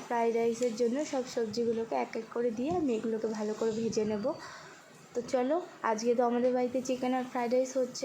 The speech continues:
তো কার কারো কার বাড়িতে কী কী রান্না হচ্ছে আমাকে সবাই একটু কমেন্ট করে জানিয়ে। এইদিকে দেখতে দেখতে সব আমার দেওয়া হয়ে গেছে, এখন এগুলোকে একটু ভালো করে ভেজে নেব। তো মোটামুটি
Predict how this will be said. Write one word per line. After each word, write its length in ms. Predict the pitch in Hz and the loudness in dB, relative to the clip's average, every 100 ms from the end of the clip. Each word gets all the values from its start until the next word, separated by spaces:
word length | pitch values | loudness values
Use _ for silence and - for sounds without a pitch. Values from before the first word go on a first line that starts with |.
| 247 | -2
তো 40 | 262 240 | 0 0
কার 140 | 233 233 | 0 0
কারো 180 | 240 247 | -2 0
কার 120 | 247 240 | 0 0
বাড়িতে 260 | 247 247 262 254 | 0 0 -2 -6
কী 80 | 254 240 | -6 -2
কী 80 | 262 233 | 2 2
রান্না 280 | 226 233 - | 4 2 2
হচ্ছে 220 | 262 - 302 269 | 0 0 2 4
আমাকে 200 | 262 262 | 4 4
সবাই 160 | 269 240 240 | 4 2 2
একটু 120 | 254 | 2
কমেন্ট 280 | 247 240 240 254 | 2 4 2 2
করে 140 | 254 254 | 2 4
জানিয়ে। 360 | 240 226 240 285 - - - - - - 240 | 2 4 2 0 -4 -14 -14 -12 -12 -6 -2
এইদিকে 280 | 226 233 247 233 | 0 2 2 4
দেখতে 200 | 233 - 247 | 2 0 -2
দেখতে 180 | - 262 | 2 2
সব 120 | 254 233 | 4 4
আমার 180 | 226 240 226 | 4 4 4
দেওয়া 200 | 220 226 233 | 4 4 4
হয়ে 160 | 233 226 | 4 4
গেছে, 160 | 247 302 | 2 0
এখন 140 | 269 240 | 2 2
এগুলোকে 280 | 226 226 220 214 | 4 2 0 -2
একটু 120 | - 214 | -2 0
ভালো 140 | 214 220 | 0 2
করে 140 | 220 214 | 0 0
ভেজে 280 | 208 214 214 | 0 0 0
নেব। 120 | 214 233 285 - - - - - - - - - - - - - - - - - - - - - - - - - - - - - - - - - - | 0 -2 -6 -10 -16 -18 -16 -14 -14 -14 -16 -16 -16 -14 -12 -10 -12 -14 -20 -18 -16 -16 -18 -18 -18 -18 -18 -18 -18 -18 -20 -20 -18 -18 -18 -14 -2
তো 60 | 285 | 0
মোটামুটি 420 | 247 240 233 233 | 2 2 2 4